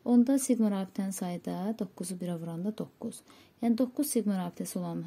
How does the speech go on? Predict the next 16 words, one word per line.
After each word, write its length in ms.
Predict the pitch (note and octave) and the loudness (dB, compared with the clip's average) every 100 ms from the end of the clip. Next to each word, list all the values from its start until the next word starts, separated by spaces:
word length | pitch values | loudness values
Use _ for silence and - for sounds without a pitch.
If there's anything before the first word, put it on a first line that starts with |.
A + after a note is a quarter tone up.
| - | -2
aldehiddə 520 | F3+ F3 F3 F3+ A3 B3+ | -2 -2 -6 -4 2 4
neçə 260 | B3+ A#3 | 4 4
karbon 300 | A#3 F#3 E3 E3 | -2 -4 -4 -6
atom 280 | D#3+ - D#3+ | -6 -8 -6
var? 120 | G#3 | 0
Biz 140 | A3 G#3+ | 0 0
onu 140 | F#3 | -4
tapmalıyıq. 800 | - F3 E3 D#3+ D#3+ F#3 _ - - - - - - - | -6 -10 -10 -8 -8 -10 _ -20 -20 -20 -20 -20 -16 -2
Deməli, 580 | A3+ A3+ A3+ A3+ A#3 C4 - - - - _ - C4 | 0 4 4 4 4 2 0 -20 -20 -20 _ -10 -2
aldehidin 540 | A3+ A3 A3 A#3+ C4+ | 0 2 2 6 8
ümumi 160 | B3+ G#3+ | 10 6
formulunu 640 | - G3 F#3 F3+ F3 F3 | 0 -4 -2 -2 -2 -2
yenə 220 | G3 G3 E3+ | 0 0 -2
qeyd 240 | E3+ E3 F3+ | -6 -6 -8
edək. 260 | E3+ F#3+ | -6 -6
C 160 | G#3+ | -4